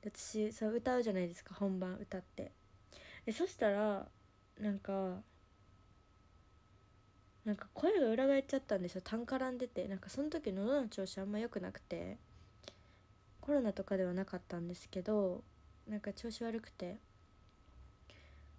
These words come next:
多分なんか前日とかにカラオケ行ったからか、ちょっと枯れちゃって、喉が。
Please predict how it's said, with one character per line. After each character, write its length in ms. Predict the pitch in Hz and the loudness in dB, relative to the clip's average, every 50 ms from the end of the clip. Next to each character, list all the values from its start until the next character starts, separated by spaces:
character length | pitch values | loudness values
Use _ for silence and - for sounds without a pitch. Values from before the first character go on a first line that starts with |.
| - | 2
多 120 | 226 220 196 | 4 6 6
分 120 | 190 185 | 6 4
な 60 | 196 | 4
ん 20 | 196 | 2
か 100 | - 190 | 0 6
前 160 | - 269 359 392 | 8 8 8 8
日 160 | 403 381 349 | 6 2 0
と 160 | - - 277 | 2 0 0
か 120 | - 202 | 2 2
に 80 | 180 180 | 2 2
カ 140 | - - 220 | 0 2 4
ラ 80 | 214 | 4
オ 40 | 214 | 4
ケ 140 | 220 - 277 | 4 2 0
行 60 | 277 | 0
っ 40 | 285 | 2
た 120 | - 208 | 0 0
か 160 | - - - - | 0 0 -4 -6
ら 200 | 180 190 226 - - - - - | -4 -6 -8 -8 -12 -18 -20 -14
か、 160 | - - 190 190 | -6 -6 -6 -4
ち 140 | - - | -4 -6
ょ 20 | 302 | -2
っ 40 | - | 0
と 100 | - 208 | 0 0
枯 180 | - - 233 | 0 0 0
れ 100 | 214 233 226 | 0 0 0
ち 100 | - 233 | -2 -4
ゃ 40 | |
っ 20 | 214 | -6
て、 300 | - - - - - - - - - | -6 -8 -8 -8 -8 -8 -10 -10 -4
喉 260 | 196 190 185 185 185 175 | -2 0 2 2 0 0
が。 140 | 185 - | -2 -8